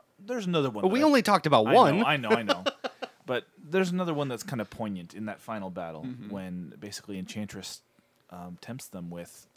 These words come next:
Speaker 1: "I'm gonna build a new world where you guys will no longer be the bad guys. Don't you wanna be a part of it?" And I'm just like, "Wow, that really is tempting, and that really is poignant the way she phrased it." And, you know,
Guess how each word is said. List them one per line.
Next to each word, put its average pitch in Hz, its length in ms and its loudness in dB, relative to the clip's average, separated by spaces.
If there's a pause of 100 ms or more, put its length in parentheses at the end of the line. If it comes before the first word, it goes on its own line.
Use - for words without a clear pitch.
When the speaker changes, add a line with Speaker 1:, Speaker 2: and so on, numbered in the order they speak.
Speaker 1:
"I'm 107 140 -10
gonna 110 140 -8
build 104 240 -10
a 92 40 -10
new 98 200 -8
world 92 500 -10
where 87 140 -16
you 95 120 -14
guys 92 400 -14
will 95 120 -14
no 98 140 -12
longer 90 340 -18
be 98 100 -10
the 85 140 -16
bad 101 260 -8
guys. - 400 -18 (760)
Don't 92 180 -10
you 98 40 -6
wanna 95 120 -6
be 90 100 -12
a 87 60 -14
part 98 200 -10
of 107 120 -14
it?" 117 120 -14
And 78 160 -20
I'm 85 220 -20
just - 240 -20
like, - 240 -20
"Wow, 87 240 -6
that 92 180 -10
really 113 280 -2
is 151 160 -2
tempting, 90 360 -8
and 95 200 -12
that 104 100 -4
really 113 240 -6
is 139 100 -6
poignant 95 380 -6
the - 80 -14
way 95 160 -12
she 92 200 -16
phrased 123 380 -10
it." 92 160 -16
And, 82 220 -14 (1160)
you 117 100 -12
know, 113 240 -2